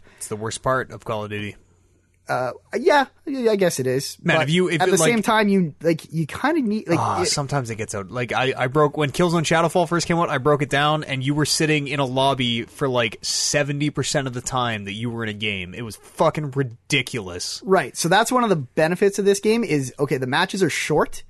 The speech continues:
Speaker 1: Yeah.
Speaker 2: but the wait time for the next match is super short, too.
Speaker 1: Okay.
Speaker 2: It's just like, okay, let's, uh, we're gonna go for three minutes. I think there's three-minute timer, four or five minutes, somewhere
Speaker 1: I
Speaker 2: between
Speaker 1: think,
Speaker 2: three
Speaker 1: I
Speaker 2: and
Speaker 1: think it
Speaker 2: five.
Speaker 1: is three minutes,
Speaker 2: Yeah,
Speaker 1: yeah.
Speaker 2: it might be three. That doesn't seem unreasonable. And it's just like, go, go, go. It's super fast-paced.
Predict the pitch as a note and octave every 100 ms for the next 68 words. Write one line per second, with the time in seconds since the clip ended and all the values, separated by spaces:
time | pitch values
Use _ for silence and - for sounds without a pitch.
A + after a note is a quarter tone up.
0 | - G#2+ E2+ D#3 D3 C#3 E3+ D3 E3 D3+
1 | C#3 C#3+ - F3+ F#3 B2+ - D3 B2+ -
2 | A#2+ F#2 G2 F#2+ F#2+ F2 - C3 D3+ C#3+
3 | B2 D3 C#3+ C3+ C3+ B2 - - - D3+
4 | F3+ E3+ C3 - F#3 A3 F3 F2 C3+ E3+
5 | F#3+ E3 - G#3 G#3+ G#3 G#3+ G#3 G#3+ G#3+
6 | _ _ F#3 F#3 F#3 - F#3 F#3+ F#3+ -
7 | - F3+ E3+ - E3+ - C#3 A#2 A#2 -
8 | - - - - - A2 F#2 F#2 F#2 D#3
9 | A2 F#2+ F3 F#3+ F3 D#3+ G#2+ A#2+ C#3 C#3
10 | C#3 C#3 C3 B2+ A#2+ A#2 F#2+ F2+ - _
11 | D3 C#3+ C3+ C3 C#3+ C3 A#2+ A#2+ F#3 G3+
12 | F3+ E3 - - - F3 G3+ G3+ G3 F#3
13 | F3+ - E3 D3+ D3+ -